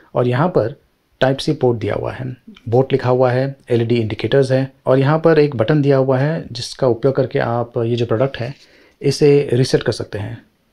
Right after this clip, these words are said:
वाओ, जो डिज़ाइन है काफ़ी इम्प्रेसिव है। थ्री थाउजेंड नाइन हंड्रेड एंड नाइंटी नाइन रुपीज में आपको ये प्रोडक्ट मिल रहा है। इसके ऊपर ये फिल्म लगा हुआ है, बहुत ही इंपॉर्टेंट है कि आपको ये जो फिल्म है इसे निकालना है क्योंकि जो प्रोडक्ट है ये इसके साथ में काम नहीं करने वाला है।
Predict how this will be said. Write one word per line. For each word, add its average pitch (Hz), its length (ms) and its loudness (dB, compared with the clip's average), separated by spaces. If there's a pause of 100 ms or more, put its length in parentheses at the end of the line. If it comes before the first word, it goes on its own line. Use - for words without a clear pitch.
(100)
वाओ, 104 300 -2 (420)
जो 135 80 2
डिज़ाइन 156 340 4
है 214 80 4
काफ़ी 165 280 -2
इम्प्रेसिव 120 440 -4
है। 131 120 -12 (240)
थ्री 147 120 2
थाउजेंड 147 460 2
नाइन 143 340 0
हंड्रेड 131 220 0
एंड 131 80 2
नाइंटी 120 200 -4
नाइन 123 120 -2
रुपीज 117 300 -4
में 117 80 -2
आपको 113 300 -4
ये 107 200 -2
प्रोडक्ट 104 300 -4
मिल 107 100 -4
रहा 113 180 -4
है। 110 160 -8 (200)
इसके 156 200 2
ऊपर 185 140 4
ये 196 80 6
फिल्म 196 240 4
लगा 180 180 6
हुआ 175 160 6
है, 175 140 2
बहुत 131 240 0
ही 151 60 -2
इंपॉर्टेंट 127 540 -2
है 147 120 0
कि 135 140 -4
आपको 123 240 -2
ये 120 60 2
जो 117 120 -2
फिल्म 143 320 2
है 147 240 0
इसे 123 340 -2
निकालना 120 560 -2
है 147 180 0
क्योंकि 131 340 -4
जो 113 80 -2
प्रोडक्ट 120 360 -2
है 143 160 -4 (560)
ये 151 400 4 (140)
इसके - 220 0
साथ 170 240 0
में 185 100 2
काम 135 180 4
नहीं 131 140 2
करने 95 200 -4
वाला 110 180 -6
है। 135 140 -10